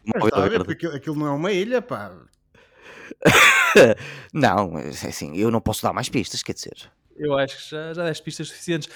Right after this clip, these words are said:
Speaker 3: Mas,
Speaker 2: Por causa dos paparazzi,
Speaker 3: mas
Speaker 2: o Oliveira,
Speaker 3: desafi-,
Speaker 2: o que é que os paparazzi vão
Speaker 1: Sim,
Speaker 2: atrás
Speaker 1: sim,
Speaker 2: de
Speaker 1: o nosso programa tem gerado muita, muita fama nas nossas vidas e por isso
Speaker 3: Ah,
Speaker 1: eu
Speaker 3: mas
Speaker 1: quero,
Speaker 3: lança
Speaker 1: eu
Speaker 3: aqui,
Speaker 1: quero que me deixem em paz.
Speaker 3: lança aqui o desafio para os nossos ouvintes nas redes sociais adivinharem para onde é que o Oliveira vai passar uns dias.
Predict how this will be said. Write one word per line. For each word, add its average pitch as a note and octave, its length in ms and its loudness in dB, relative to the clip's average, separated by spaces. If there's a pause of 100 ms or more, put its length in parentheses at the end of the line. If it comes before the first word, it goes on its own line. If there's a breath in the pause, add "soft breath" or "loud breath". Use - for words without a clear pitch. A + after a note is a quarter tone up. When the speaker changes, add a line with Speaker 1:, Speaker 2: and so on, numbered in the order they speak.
(200 loud breath)
Speaker 3:
Mas, F3+ 240 2
Speaker 2:
Por - 140 -18
causa F3 220 2
dos D#3+ 120 -8
paparazzi, E3+ 460 4
Speaker 3:
mas F#3 240 6
Speaker 2:
o E3 80 2
Oliveira, G3+ 340 6
Speaker 3:
desafi-, D#3+ 80 -6
Speaker 2:
o D3+ 60 -8
que E3+ 60 -2
é E3 60 2
que E3 60 -10
os - 60 -12
paparazzi D#3 580 0
vão D#3 100 -2
Speaker 1:
Sim, D3 60 8
Speaker 2:
atrás C3 200 2
Speaker 1:
sim, C3 280 4
Speaker 2:
de A#2 60 0
Speaker 1:
o - 20 0
nosso A#2+ 220 2
programa G#2+ 440 4
tem G#2+ 160 0
gerado G2+ 340 2
muita, F#2+ 440 -2
muita F#2+ 280 -2
fama G2 440 2
nas F#2 260 -2
nossas G2 300 0
vidas F#2 480 0
e F#2+ 60 0
por - 180 -12
isso G#2 340 -4 (140 loud breath)
Speaker 3:
Ah, D#3 100 -2
Speaker 1:
eu B3 60 2
Speaker 3:
mas A3 100 6
Speaker 1:
quero, D3 100 0
Speaker 3:
lança F#3 260 2
Speaker 1:
eu D#3 40 -2
Speaker 3:
aqui, D#3+ 180 -4
Speaker 1:
quero F3 140 6
que D#3+ 60 4
me D3 60 6
deixem C3 240 6
em E3+ 100 6
paz. G2+ 480 2 (440)
Speaker 3:
lança F#3+ 240 2
aqui F#3+ 120 4
o F#3 40 6
desafio E3+ 440 0
para F3 120 -2
os E3 60 -2
nossos E3 220 -6
ouvintes D3+ 260 -4
nas C#3 80 -8
redes D3 180 -6
sociais C#3 520 -6
adivinharem D3 640 -4
para D3 240 -2
onde C3+ 240 -4
é - 40 -6
que C3+ 160 -16
o C3+ 140 -14
Oliveira B2+ 440 -4
vai B2+ 80 -4
passar - 200 -10
uns B2+ 160 -6
dias. A#2+ 400 -8